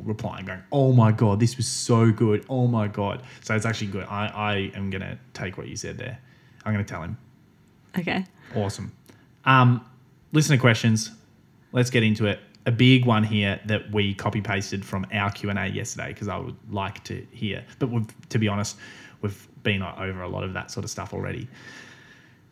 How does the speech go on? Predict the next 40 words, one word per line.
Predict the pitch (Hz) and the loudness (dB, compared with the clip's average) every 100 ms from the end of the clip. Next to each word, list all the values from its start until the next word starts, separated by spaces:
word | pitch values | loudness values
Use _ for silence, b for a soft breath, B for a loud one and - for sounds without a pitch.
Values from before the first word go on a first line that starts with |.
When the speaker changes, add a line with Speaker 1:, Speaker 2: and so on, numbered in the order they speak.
| - | 4
Speaker 1:
Do | |
you | 160 226 | 6 10
look | 202 190 | 10 10
back | 165 156 - | 6 6 4
on | 147 | 4
your | 139 | 6
career | 127 131 120 | 6 6 6
so | - 123 | 6 6
far | 107 104 107 120 | 6 4 4 2
and | 117 | 4
have | 117 - | 2 2
anything | 120 120 120 117 113 113 - | 2 2 4 4 4 0 -2
that | 113 117 | -2 0
you | 113 | 0
would | 104 110 104 | 2 2 2
have | 107 | -2
done | 110 104 | -2 -2
differently? | 104 104 87 71 76 - B B B B | -2 -4 -8 -12 -14 -16 B B B B
Um, | 117 110 107 107 - | 2 4 6 2 2
put | - 131 | 4 2
it | 123 117 - | 2 -4 -2
another | 113 107 | 0 0
way, | 104 101 104 107 | 0 0 -2 -2
was | 107 | -2
there | 104 | 0
anything, | 104 110 101 | -2 -2 -4
say, | 104 98 | -4 -4
like, | 98 | -4
when | 101 | -4
you're | 101 98 | -2 -4
in, | |
like, | 98 95 - | -4 -8 -6
high | 107 107 | -2 -2
school, | - 107 104 101 - | -2 -2 0 -2 -6
um, | 104 98 95 95 95 | -8 -6 -6 -6 -8
that | 107 | -6
you | 110 107 | -4 -2
wish | 104 107 107 | -2 -4 -4
you | 101 | -4
knew | 98 98 95 123 | -2 -2 -2 -4